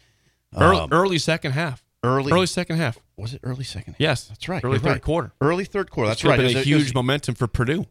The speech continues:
Speaker 2: It was a huge moment because, yeah, Purdue gets the ball at the thirteen, has a chance to cut the lead to fourteen to seven. You're going, "Okay, here we go. This is gonna be a ball game."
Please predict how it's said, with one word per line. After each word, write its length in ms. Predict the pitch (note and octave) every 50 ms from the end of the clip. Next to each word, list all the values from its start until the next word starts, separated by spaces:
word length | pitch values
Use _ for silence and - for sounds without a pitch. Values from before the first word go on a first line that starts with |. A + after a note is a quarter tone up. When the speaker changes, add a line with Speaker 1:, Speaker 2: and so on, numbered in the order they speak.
| _
Speaker 2:
It 60 | - A#2+
was 180 | B2+ B2 A2
a 60 | B2
huge 720 | A#2 - - - - E3 F#3 A3 G#3+ G3+ E3+ C3+ A2 G#2+ G2
moment 500 | A2 A2+ G#2+ G#2 G2 F2+ D#2+ D#2 - _ _ _ _ _ _ _ _ _ -
because, 240 | A#2+ - - F3+
yeah, 140 | A#3 B3+ - E2+
Purdue 420 | E2 - A#2+ G2 A#2+ B2+ C3+ C3 A#2+ _ _ -
gets 180 | - A#2 - -
the 60 | G#2
ball 160 | E2+ G#2 G2+
at 40 | G#2
the 60 | -
thirteen, 400 | - - G#2+ G#2 - - G2+ F#2+
has 140 | F#2 F2+ E2
a 40 | D#2
chance 220 | - - G#2 G2+
to 100 | - G#2
cut 160 | - - G2 -
the 80 | -
lead 200 | F2+ F#2+ F#2+ F#2
to 40 | F2+
fourteen 380 | - - F2+ F2+ - - G2+ F#2+
to 80 | E2+
seven. 320 | - - F2 D#2+ D2 D#2+ D#2+
You're 140 | D#2 D#2
going, 180 | D#2+ E2+ D#2+ D#2
"Okay, 260 | E2 F2+ - D2 C#2+
here 140 | D#2+ F2+ F#2+
we 120 | G2+ G#2+
go. 280 | G#2 B2 A#2 G#2 D2+ D2
This 140 | D#2+ F2 -
is 60 | -
gonna 140 | - F#2 F2
be 80 | F2+
a 60 | F#2+ F2+
ball 260 | D#2 G#2 G2+ G2 G2+
game." 280 | - - D#2 C#2 B1